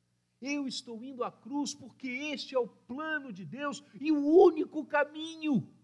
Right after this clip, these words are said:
para remir o ser humano."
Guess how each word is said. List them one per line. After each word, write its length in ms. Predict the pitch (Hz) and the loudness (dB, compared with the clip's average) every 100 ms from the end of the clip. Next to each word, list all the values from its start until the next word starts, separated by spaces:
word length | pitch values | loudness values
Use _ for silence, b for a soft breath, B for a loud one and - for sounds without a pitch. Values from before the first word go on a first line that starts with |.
| _ _ _ _ _ _ _ _ | _ _ _ _ _ _ _ _
para 180 | 233 233 | -12 -12
remir 560 | 175 214 180 233 196 117 - _ _ | -10 -12 -10 -2 -2 -2 -10 _ _
o 60 | 147 | -18
ser 260 | - 151 135 | -16 -16 -18
humano." 300 | 131 135 | -20 -20